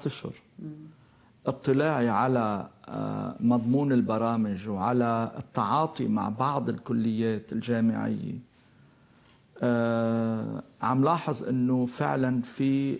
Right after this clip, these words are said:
Speaker 1: آه، تدني بمقاربة مسائل التعليم الجامعي عما هو متعارف عليه عالميا. وعلى الأكيد إنه في جهد كبير لازم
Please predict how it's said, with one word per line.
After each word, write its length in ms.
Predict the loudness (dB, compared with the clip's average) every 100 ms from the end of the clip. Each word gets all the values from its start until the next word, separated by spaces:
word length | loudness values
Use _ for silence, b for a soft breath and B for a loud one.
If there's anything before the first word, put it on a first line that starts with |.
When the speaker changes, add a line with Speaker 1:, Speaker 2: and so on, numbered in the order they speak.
| -2
Speaker 1:
آه، 640 | 0 2 0 -2 -2 -4 -8 -14 _ _ b b b -4
تدني 680 | 2 4 4 4 4 4 2 -4 -16 -20 -20 _ -20 -6
بمقاربة 1200 | 2 4 6 4 2 0 0 0 2 2 2 0 -4 -10 0
مسائل 520 | 2 4 2 0 0
التعليم 540 | -2 -2 -2 0 2 2
الجامعي 520 | 2 0 0 2 2
عما 460 | 2 0 0 0 0
هو 240 | 0 0
متعارف 680 | 0 0 0 0 0 -2 -2
عليه 340 | 0 0 0
عالميا. 640 | 0 2 4 4 4 2 -2 -8 -18 _ _ _ _ _ _ _ _ -18 -8
وعلى 600 | -2 2 2 2 2 4 2
الأكيد 640 | 2 -2 0 2 2 -2 0
إنه 180 | 2
في 160 | 2 0
جهد 340 | 2 2 2
كبير 440 | -2 -2 0 2 2
لازم 500 | 0 0 2 2